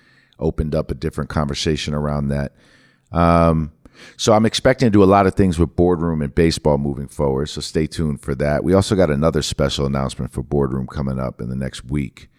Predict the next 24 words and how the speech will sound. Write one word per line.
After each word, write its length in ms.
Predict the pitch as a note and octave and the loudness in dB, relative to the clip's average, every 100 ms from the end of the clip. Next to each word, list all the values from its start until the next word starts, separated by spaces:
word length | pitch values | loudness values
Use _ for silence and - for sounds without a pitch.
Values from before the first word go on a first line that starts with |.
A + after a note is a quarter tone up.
| _ _ _ | _ _ _
which 120 | - | -6
I 60 | |
think 240 | C#2 D2 C#2 | -4 -6 -6
people 300 | D#2+ C#2 C#2 | -6 -4 -4
in 80 | C2+ | -4
New 80 | |
York 340 | C2+ C#2+ C2+ - | -2 0 -2 -4
especially 540 | - - C#2 - B1+ | -10 -6 -6 -6 -6
will 80 | B1 | -6
be 100 | B1+ | -6
really 220 | A#1+ G#1+ | -8 -8
excited 400 | G#1+ - B1 A#1 | -8 -8 -6 -8
about. 340 | A#1+ A#1+ C2 - _ - - _ _ | -8 -8 -10 -12 _ -20 -20 _ _
But, 220 | F#2+ F#2+ | 4 6
um, 380 | G2+ G2+ G2 G2 | 6 6 6 4
yeah, 180 | - D#3 | 2 2
so 220 | G#2 A#2 | 4 2
today's 560 | G2 _ - B2 C#3 B2 | 0 _ 0 4 4 4
guest 260 | D3+ C3 - | 2 2 2
was 100 | - | 0
special. 440 | - B2+ - E2+ | 2 2 2 0
Claressa 420 | - F#2 G2+ - | 2 4 4 2
Shields, 460 | G2 G2 F#2+ F2+ F2 | 0 4 4 4 0
again, 480 | D2+ F#2 F#2 F2+ | 0 2 2 0